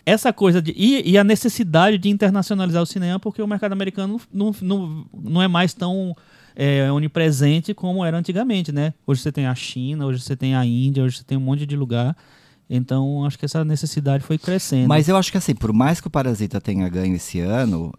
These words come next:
Speaker 2: e, e tem, né, ou seja, apontou pra essa diversidade, eu acho,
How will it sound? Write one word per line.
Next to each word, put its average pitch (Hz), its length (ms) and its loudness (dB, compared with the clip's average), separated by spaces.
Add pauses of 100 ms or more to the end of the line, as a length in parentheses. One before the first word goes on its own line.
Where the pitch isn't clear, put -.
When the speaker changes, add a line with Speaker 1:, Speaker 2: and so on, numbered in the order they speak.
Speaker 2:
e, 98 260 -10
e 87 120 -8
tem, 98 360 -4 (220)
né, 92 100 -2
ou 90 100 -4
seja, 78 280 -6 (100)
apontou 90 400 -4
pra 95 120 -4
essa 90 160 -4
diversidade, 90 840 -4 (380)
eu 107 240 0
acho, 120 640 0